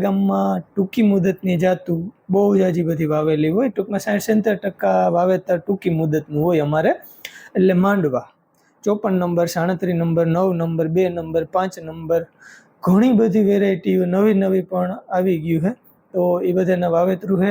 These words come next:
ધૂમ ધક્કાર વાઢ પડી ગયા છે. એક બાજુ ગારા પડે છે, કાલે, આ ગઈ સાંજે ને, ને આગલી સાંજે વરસાદ હતો થોડો ઘણો, વધારે નહીં, પણ બધી જગ્યાએ ટ્રેક્ટરો હાલે એવું પોઝિશન છે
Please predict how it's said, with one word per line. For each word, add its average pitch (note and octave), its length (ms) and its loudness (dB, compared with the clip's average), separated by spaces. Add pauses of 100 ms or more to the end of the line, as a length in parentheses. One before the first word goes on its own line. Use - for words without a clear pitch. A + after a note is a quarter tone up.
(120)
ધૂમ F3 180 2 (100)
ધક્કાર E3 360 -2
વાઢ D#3+ 240 0
પડી F3+ 280 -2
ગયા F#3 200 0
છે. F#3 100 2 (680)
એક B3 160 0
બાજુ G3 320 2
ગારા F#3 360 0
પડે F#3+ 280 0
છે, F3 100 0 (340)
કાલે, G3 300 2 (160)
આ F#3 140 0
ગઈ A3 200 2
સાંજે G#3+ 260 0
ને, A3+ 140 0
ને G3 120 -4
આગલી F#3+ 320 0
સાંજે G3 300 0
વરસાદ F#3 420 0
હતો E3+ 180 -4 (200)
થોડો F#3+ 260 0
ઘણો, F3+ 180 -2 (380)
વધારે F#3+ 420 2
નહીં, A3+ 180 2 (600)
પણ G3+ 240 0 (380)
બધી G#3+ 340 0
જગ્યાએ G#3+ 480 2 (500)
ટ્રેક્ટરો A#3 480 0
હાલે G#3 280 0
એવું F#3+ 180 -2
પોઝિશન E3+ 560 -6
છે E3+ 160 -2